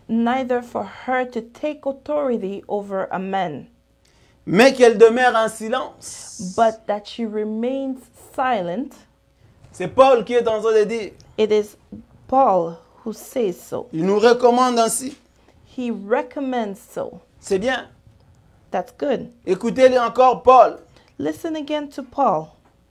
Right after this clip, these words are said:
Speaker 2: Dans un Corinthiens au chapitre quatorze.
Speaker 1: First Corinthians chapter fourteen.
Speaker 2: Versets trente-quatre à trente-cinq.
Speaker 1: Verse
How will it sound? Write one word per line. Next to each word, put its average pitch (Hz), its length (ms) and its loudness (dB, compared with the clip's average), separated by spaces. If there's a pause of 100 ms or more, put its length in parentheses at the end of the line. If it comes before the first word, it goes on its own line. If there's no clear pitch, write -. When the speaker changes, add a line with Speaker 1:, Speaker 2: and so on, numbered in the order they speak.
(320)
Speaker 2:
Dans 147 360 0 (100)
un 254 200 0
Corinthiens 240 840 2
au 214 80 -2
chapitre 226 400 -2
quatorze. - 920 -4
Speaker 1:
First 269 400 0
Corinthians 247 680 -4
chapter 226 420 -6
fourteen. 208 640 -8
Speaker 2:
Versets 233 680 0 (100)
trente-quatre 220 880 0
à 208 120 2
trente-cinq. 202 720 -10 (1500)
Speaker 1:
Verse 233 640 0